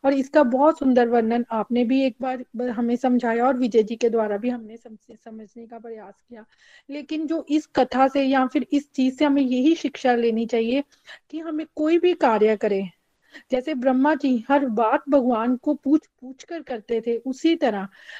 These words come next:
अगर हम लोग इस बात को समझे कि कलयुग में तो भगवान से हम बात नहीं कर सकते, तो फिर कलयुग में हमें क्या करना चाहिए? हमें क्या ब-, करना चाहिए? हमें भगवान के बताए हुए नियमों का पालन करना चाहिए,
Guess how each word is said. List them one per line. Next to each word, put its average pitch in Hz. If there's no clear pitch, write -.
अगर 262
हम 269
लोग 285
इस 302
बात 247
को 285
समझे 254
कि 294
कलयुग 247
में 285
तो 302
भगवान 285
से 311
हम 294
बात 269
नहीं 285
कर 269
सकते, 254
तो 320
फिर 339
कलयुग 285
में 349
हमें 294
क्या 240
करना 226
चाहिए? 240
हमें 240
क्या 269
ब-, 262
करना 247
चाहिए? 262
हमें 277
भगवान 262
के 302
बताए 262
हुए 320
नियमों 247
का 226
पालन 208
करना 202
चाहिए, 196